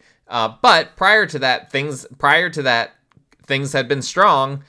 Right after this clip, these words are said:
prior to lockdowns. Um, solds, one thousand five hundred twenty-one. That was up fourteen percent year on year. Um, so, uh, what we saw is hu-, a huge increase in demand as a result of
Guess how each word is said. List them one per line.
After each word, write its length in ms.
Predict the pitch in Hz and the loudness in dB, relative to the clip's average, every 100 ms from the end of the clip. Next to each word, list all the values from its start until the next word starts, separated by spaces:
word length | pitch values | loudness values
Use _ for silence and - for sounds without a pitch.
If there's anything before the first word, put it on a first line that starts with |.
| _ _ | _ _
prior 240 | 131 131 | 2 2
to 120 | 127 123 | -2 -2
lockdowns. 640 | 120 - 92 76 - - _ _ - | -2 -2 -8 -8 -14 -20 _ _ -6
Um, 320 | 120 110 110 | -2 -2 -4
solds, 600 | - 180 196 214 208 - _ _ - | -2 4 6 6 0 -6 _ _ -4
one 180 | 151 | -2
thousand 320 | 170 165 151 147 | 0 -2 -2 -2
five 180 | 151 | -2
hundred 240 | 143 131 117 | -2 -8 -10
twenty-one. 720 | 139 127 123 143 156 151 143 _ | -8 -8 -4 -2 -2 -2 -10 _
That 120 | 139 147 | -2 -2
was 140 | 147 | -4
up 380 | - 135 - _ _ _ | -2 -4 -4 _ _ _
fourteen 600 | 147 151 160 147 143 139 | -2 -2 -4 -6 -6 -8
percent 500 | - 120 131 117 - _ _ _ - | -10 -6 -2 -4 -6 _ _ _ -8
year 160 | 123 123 | -4 -2
on 200 | 117 110 | -2 -2
year. 340 | 101 78 - _ _ - | -6 -6 -12 _ _ -2
Um, 340 | 123 110 107 - | 2 2 0 -6
so, 500 | - 135 127 123 - _ _ | 0 2 2 0 -6 _ _
uh, 340 | 120 117 107 - _ 104 _ _ _ - | 0 0 0 -4 _ -20 _ _ _ -4
what 200 | 143 156 | -2 0
we 100 | 165 | -2
saw 260 | 165 180 165 | 2 2 4
is 460 | 139 - - - | 2 -4 -14 -18
hu-, 80 | - 165 | -8 0
a 100 | 170 | 0
huge 560 | - 208 226 214 165 - _ _ _ _ | 0 -2 -2 -2 -6 -12 _ _ _ _
increase 480 | 156 160 160 147 135 | 0 2 0 0 -2
in 240 | 131 131 | -6 -6
demand 540 | 127 120 110 104 104 101 | -4 -2 -2 -2 -4 -6
as 200 | 117 110 | -6 -6
a 60 | 110 | -4
result 500 | 117 101 110 113 - | -4 -2 -4 -4 -4
of 320 | 107 107 95 | -2 -2 -6